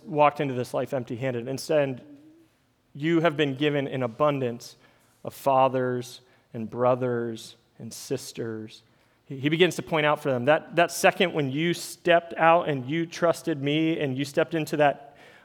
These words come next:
vulnerable, insecure place, but lived depending on me, the, the,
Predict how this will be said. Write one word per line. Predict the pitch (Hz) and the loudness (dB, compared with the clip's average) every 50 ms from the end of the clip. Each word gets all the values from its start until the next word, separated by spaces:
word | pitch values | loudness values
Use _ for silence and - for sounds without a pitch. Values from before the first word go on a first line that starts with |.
| _ _ _ | _ _ _
vulnerable, | - 135 143 147 147 160 170 170 165 156 156 151 147 - | -6 2 4 6 6 6 4 4 4 4 4 2 2 2
insecure | 160 156 156 - - 165 - - 170 156 | 0 -2 -2 -2 -4 -6 -2 -2 -2 -2
place, | 151 - - 151 143 151 151 147 | -2 -2 2 2 2 2 2 -2
but | - - 143 139 139 - - - - _ - | -2 0 0 0 0 -2 -12 -20 -20 _ -4
lived | 139 139 156 165 165 160 156 156 170 - | 2 4 6 6 6 4 2 -4 -6 -6
depending | 165 135 - 160 160 160 160 | -6 -2 0 0 0 2 2
on | 151 151 143 135 | 2 2 2 2
me, | 135 135 143 147 151 | 0 0 0 -2 -2
the, | 139 139 131 131 - - 196 - - 160 | 0 0 0 -2 -2 -6 -14 -16 -10 -2
the, | 151 147 | -2 -2